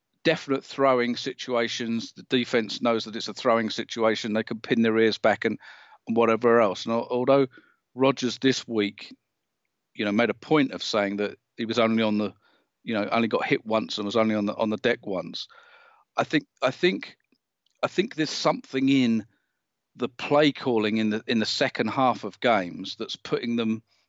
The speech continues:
putting the offense under more pressure than it needs to be.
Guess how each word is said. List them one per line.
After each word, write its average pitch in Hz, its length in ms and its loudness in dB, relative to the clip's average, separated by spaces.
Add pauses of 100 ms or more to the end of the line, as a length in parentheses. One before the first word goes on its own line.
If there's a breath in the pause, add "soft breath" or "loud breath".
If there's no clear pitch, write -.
putting 123 220 -4
the 123 80 2
offense 123 440 0
under 113 320 2 (420 soft breath)
more 123 260 2
pressure - 380 0
than 107 180 0
it 107 140 -6
needs 113 260 -2
to - 100 -14
be. - 240 -8